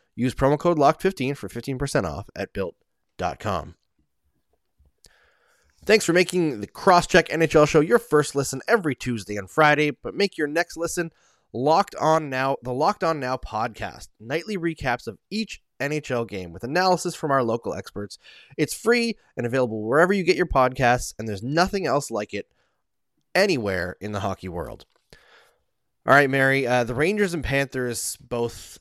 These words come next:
ended up winning Game five. Uh, obviously,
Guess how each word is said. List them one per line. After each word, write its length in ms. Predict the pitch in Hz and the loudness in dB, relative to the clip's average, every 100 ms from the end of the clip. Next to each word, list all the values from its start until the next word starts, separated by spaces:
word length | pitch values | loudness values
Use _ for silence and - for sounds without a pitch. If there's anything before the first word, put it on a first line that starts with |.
| - | -8
ended 200 | 123 120 | -4 -2
up 140 | 98 | -2
winning 260 | 104 110 107 | -4 -4 -4
Game 240 | 104 98 | -4 -4
five. 480 | 95 98 76 82 87 | -4 -4 -4 -6 -6
Uh, 160 | 95 90 | -6 -2
obviously, 640 | - 127 131 - 123 107 | 0 0 0 -2 -2 -4